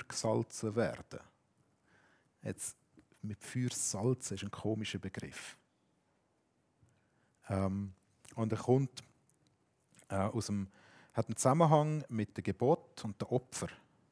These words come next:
wo, wo gebracht werden, wo ein Brandopfer hat müssen gesalzen werden. Also wenn man Gott etwas auf dem Altar geopfert hat,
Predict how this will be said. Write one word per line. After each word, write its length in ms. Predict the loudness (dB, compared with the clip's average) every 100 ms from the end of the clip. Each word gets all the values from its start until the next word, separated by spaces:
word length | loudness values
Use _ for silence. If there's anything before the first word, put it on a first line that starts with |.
| _ _
wo, 360 | -4 2 2 2 -2
wo 80 |
gebracht 500 | -2 0 0 0 -4
werden, 360 | -2 -2 -2 -8 0
wo 200 | 0 0 -6 -20 -14
ein 100 | -8 -4
Brandopfer 600 | 2 4 6 6 4 -2 -2
hat 200 | -4 -2
müssen 300 | -2 -2 -4
gesalzen 540 | -2 2 4 4 2 6
werden. 320 | 6 6 2
Also 180 | 2 2
wenn 100 | 0
man 120 | 4
Gott 260 | 4 6
etwas 460 | 4 2 0 -4 -6 -14 -20 -20 -4
auf 120 | 0
dem 120 | 4
Altar 380 | 4 6 8 8
geopfert 680 | 10 8 8 6 2 2 6
hat, 440 | 4 4 0 -18